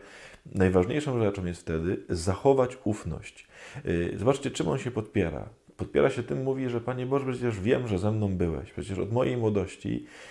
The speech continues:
widziałem różne Twoje dzieła. Pamiętam takie momenty w moim życiu,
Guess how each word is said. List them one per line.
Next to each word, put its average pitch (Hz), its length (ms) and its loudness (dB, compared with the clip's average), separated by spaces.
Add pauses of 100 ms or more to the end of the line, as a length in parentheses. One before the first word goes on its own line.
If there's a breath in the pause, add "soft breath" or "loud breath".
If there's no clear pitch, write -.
(180 loud breath)
widziałem 113 380 4
różne 120 260 2
Twoje 95 380 0
dzieła. 80 400 -2
Pamiętam 113 580 0
takie 113 260 -2
momenty 107 400 0
w 101 60 -4
moim 92 240 0
życiu, 98 420 -2